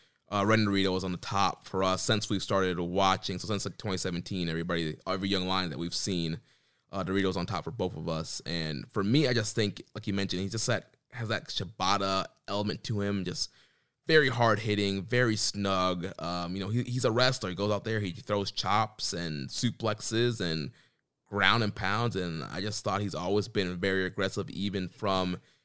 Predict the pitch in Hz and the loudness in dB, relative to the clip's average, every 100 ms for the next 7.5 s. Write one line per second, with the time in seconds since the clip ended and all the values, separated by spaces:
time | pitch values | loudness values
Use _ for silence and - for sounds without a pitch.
0 | _ 98 95 82 113 110 104 98 98 92 | _ -8 -6 0 2 4 2 0 -2 -2
1 | 90 95 95 90 - 107 107 101 98 95 | 0 0 -2 -4 -4 0 0 0 -2 -2
2 | 87 62 92 90 87 82 71 65 - - | -2 -4 -4 -4 -4 -4 -4 -8 -10 -8
3 | 85 65 64 67 - _ _ _ 98 98 | -6 -6 -10 -14 -20 _ _ _ -4 2
4 | 104 101 95 101 101 98 - - - 107 | 4 2 0 0 2 0 -4 -2 2 2
5 | 101 98 98 98 98 98 95 101 92 87 | 2 0 0 -2 -2 -4 0 0 0 0
6 | 95 92 - 95 - - 98 98 98 - | 0 -2 -2 -6 -4 -4 -2 -2 -6 -4
7 | - 95 90 90 87 | 0 2 2 0 -2